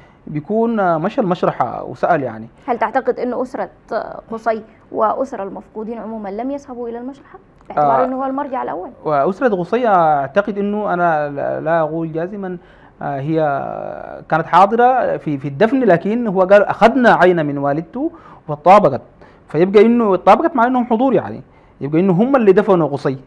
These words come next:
Speaker 1: وحتى إنه المؤتمر هو تقريبًا هو يتبع لحزب المؤتمر الشعبي وحطلع بيان وكذا، يبقى إنه الجهات الأخرى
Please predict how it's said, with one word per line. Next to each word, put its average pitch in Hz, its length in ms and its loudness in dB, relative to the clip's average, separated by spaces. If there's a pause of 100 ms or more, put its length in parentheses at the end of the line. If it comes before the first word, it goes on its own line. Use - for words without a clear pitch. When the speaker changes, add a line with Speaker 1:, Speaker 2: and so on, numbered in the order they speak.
(380)
Speaker 1:
وحتى 165 300 2
إنه 202 240 4
المؤتمر 170 640 4
هو 160 420 6
تقريبًا 165 340 0
هو 165 200 4
يتبع 160 320 4
لحزب 143 400 -2
المؤتمر 143 400 -4
الشعبي 190 460 0
وحطلع 165 420 2
بيان 147 500 4
وكذا، 131 360 -4 (380)
يبقى 147 180 -2
إنه 170 300 2
الجهات 147 440 0
الأخرى 160 760 -4